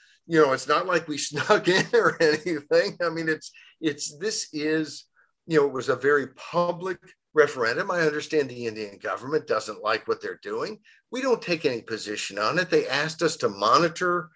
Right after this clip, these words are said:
their election and to report on it and to advise them. And we're doing that. And we're doing it in what we think is a very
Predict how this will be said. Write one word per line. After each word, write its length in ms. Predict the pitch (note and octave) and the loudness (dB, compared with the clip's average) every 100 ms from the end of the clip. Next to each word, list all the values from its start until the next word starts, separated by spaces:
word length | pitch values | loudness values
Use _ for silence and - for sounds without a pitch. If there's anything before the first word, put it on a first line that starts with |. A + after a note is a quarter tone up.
| _ _ - | _ _ 2
their 200 | A#2+ A2 | 6 6
election 760 | G#2 B2+ E3 - G#3 G#3 G#3 - _ _ - | 6 6 4 0 0 0 -4 -16 _ _ -6
and 140 | A#2 | -6
to 100 | A2 | -6
report 560 | F#2+ G2+ - - F3 F#3 | -6 -6 -6 -2 2 4
on 220 | F#3 F#3 | 4 4
it 120 | F#3 D#3+ | 0 0
and 200 | A2 - | -2 -4
to 140 | G2+ | -10
advise 500 | F2+ F2 C3 F3 E3 | -4 2 4 4 2
them. 300 | F3 F3+ E3 _ - | -4 -6 -8 _ -6
And 240 | A#2+ A2+ | -4 -4
we're 180 | G#2 G2+ - | -6 -12 0
doing 400 | C#3+ D#3+ E3+ D#3 | 2 4 2 2
that. 320 | E3 E3 E3+ _ _ _ | 0 0 -4 _ _ _
And 140 | A2+ A2+ | -6 -4
we're 120 | A2 | -4
doing 400 | A#2 C3 C#3 C3 | -2 0 0 0
it 180 | B2 A#2 | -2 -2
in 180 | A2 | -2
what 220 | G#2+ A#2 C3 | 0 -2 -2
we 100 | B2+ | -6
think 320 | - B2 B2 | -4 -4 -4
is 140 | G#2+ | -2
a 80 | A2+ | 0
very 580 | G#2 A#2+ B2 B2 B2 | 0 0 0 -2 -4